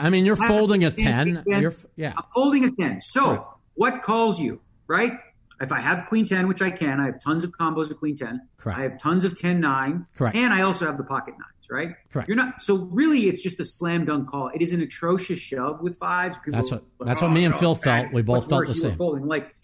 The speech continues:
Speaker 1: Yep.
Speaker 2: if you think about my value range that bets this, you
Speaker 1: Yeah,
Speaker 2: fold
Speaker 1: I
Speaker 2: the bottom end of them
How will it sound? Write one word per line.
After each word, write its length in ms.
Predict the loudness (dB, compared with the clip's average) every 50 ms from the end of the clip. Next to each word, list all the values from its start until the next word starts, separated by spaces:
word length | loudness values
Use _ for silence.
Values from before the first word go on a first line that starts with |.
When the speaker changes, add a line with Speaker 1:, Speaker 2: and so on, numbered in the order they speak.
| _ _ -10
Speaker 1:
Yep. 60 | -4 -2
Speaker 2:
if 120 | -2 0
you 80 | 0 -2
think 220 | 0 0 -2 0 2
about 280 | 2 2 2 2 2
my 140 | 0 -2 -2 -2
value 380 | -2 -2 -2 0 0 -2 -2 -2
range 340 | -2 -2 -2 -4 -4 -4
that 160 | -4 -6 -6 -4
bets 220 | -6 -8 -8 -8 -10
this, 160 | -10 -10 -12 _ _ _ _ _ _ _ _ _ -4
you 100 | -2 -2
Speaker 1:
Yeah, 80 | -2
Speaker 2:
fold 400 | 0 0 2 2 4 2 0 -2 -6
Speaker 1:
I 40 | -16 _ _ _ -12
Speaker 2:
the 40 | -8
bottom 360 | -2 0 2 2 2 2 0 0
end 140 | -2 -2 -4
of 120 | -8 -10 -14
them 80 | -20